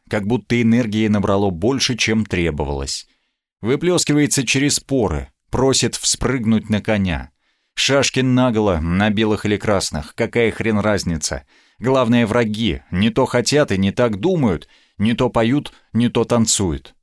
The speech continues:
За стенами здания слышался рокот, подобный морским волнам.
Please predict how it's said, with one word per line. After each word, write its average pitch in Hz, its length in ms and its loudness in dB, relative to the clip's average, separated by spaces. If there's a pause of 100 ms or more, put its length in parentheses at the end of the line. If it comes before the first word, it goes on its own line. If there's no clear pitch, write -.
(840)
За 95 240 -2
стенами 165 460 0
здания 127 500 0
слышался 139 720 0
рокот, 147 500 -2 (160)
подобный 107 440 2
морским 110 440 2
волнам. 101 600 0